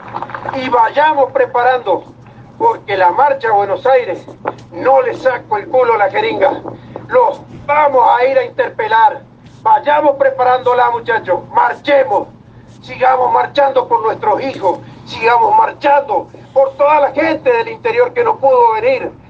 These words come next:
porque mucha quisiera estar presente, pero no tiene recursos para poder venir.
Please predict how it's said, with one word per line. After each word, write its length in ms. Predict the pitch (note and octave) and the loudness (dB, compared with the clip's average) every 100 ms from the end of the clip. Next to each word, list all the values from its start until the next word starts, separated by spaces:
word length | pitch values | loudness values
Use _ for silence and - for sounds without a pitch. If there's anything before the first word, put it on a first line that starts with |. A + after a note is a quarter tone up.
| - | -6
porque 340 | B3+ B3 - A#3 | -2 -2 -2 -4
mucha 440 | E4 D#4+ C#4 A3 | -2 -2 0 -4
quisiera 380 | G#3+ - B3 G#3+ | -6 -2 0 0
estar 200 | - A#4 | -2 -2
presente, 600 | A4 F3+ B4+ - F3+ - - - - - | -2 2 2 0 -4 -10 -12 -20 -20 -8
pero 160 | G4+ G#4+ | -2 0
no 140 | A#4+ | -2
tiene 260 | A#4+ B3+ A4 | -2 0 0
recursos 560 | - C#4+ C#4 C#4 F#3+ | 0 0 0 0 -4
para 180 | - F3 | -2 -2
poder 300 | E3 F#3 F#3 | 0 2 2
venir. 320 | F3 F3 D#3 | 2 -2 -4